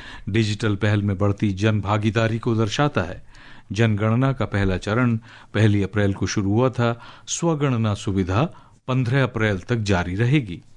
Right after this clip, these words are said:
सर्वोच्च न्यायालय ने जाति जनगणना पर रोक लगाने के लिए केंद्र सरकार को निर्देश देने की मांग करने वाली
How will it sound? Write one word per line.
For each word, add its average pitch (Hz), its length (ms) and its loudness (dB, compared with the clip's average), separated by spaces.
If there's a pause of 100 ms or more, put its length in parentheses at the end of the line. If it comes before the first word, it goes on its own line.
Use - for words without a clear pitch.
(560)
सर्वोच्च 165 600 0
न्यायालय 160 400 2
ने 160 160 2
जाति 131 380 0
जनगणना 131 580 2
पर 123 160 0
रोक 131 300 2
लगाने 120 360 2
के 113 140 -4
लिए 110 160 2
केंद्र 107 300 2
सरकार 107 440 0
को 104 140 -2
निर्देश 98 460 2
देने 107 280 2
की 107 120 -4
मांग 98 280 0
करने 107 260 -2
वाली 113 360 0